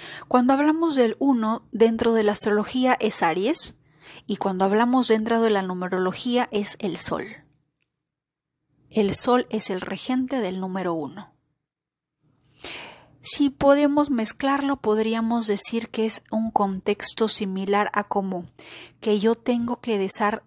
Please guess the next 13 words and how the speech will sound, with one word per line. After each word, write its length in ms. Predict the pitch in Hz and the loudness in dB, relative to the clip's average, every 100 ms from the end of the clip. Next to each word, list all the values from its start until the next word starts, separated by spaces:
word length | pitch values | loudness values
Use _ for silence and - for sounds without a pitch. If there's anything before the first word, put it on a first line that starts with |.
| - | -10
desarrollar 840 | 196 190 - 185 190 190 220 233 | -4 -2 -2 -2 -2 0 0 0
la 160 | 233 214 | -2 -4
energía, 640 | 190 185 - - 254 294 453 _ _ _ _ _ _ _ _ _ _ _ _ _ _ | -4 -6 -6 -2 0 0 -2 _ _ _ _ _ _ _ _ _ _ _ _ _ _
traducida 640 | - 202 196 - 285 269 240 | 0 2 2 2 2 4 4
al 100 | 190 | 2
español, 680 | - 190 196 214 277 381 - - - - | -4 -6 -4 0 0 -2 -8 -20 -20 -6
como 260 | 214 202 196 | -2 0 0
si 320 | - 220 - _ | 0 -2 -8 _
el 200 | 214 208 | -4 -2
Sol 360 | 208 - 339 359 403 - - - | 0 4 4 4 2 -4 -20 -10
hiciera 640 | 208 - - 269 285 277 - | -2 2 2 2 -2 -2 -2
una 380 | 240 240 254 | -4 -2 -4
conjunción 840 | - 190 185 190 190 185 - 311 | -2 -4 -4 -10 -6 0 2 4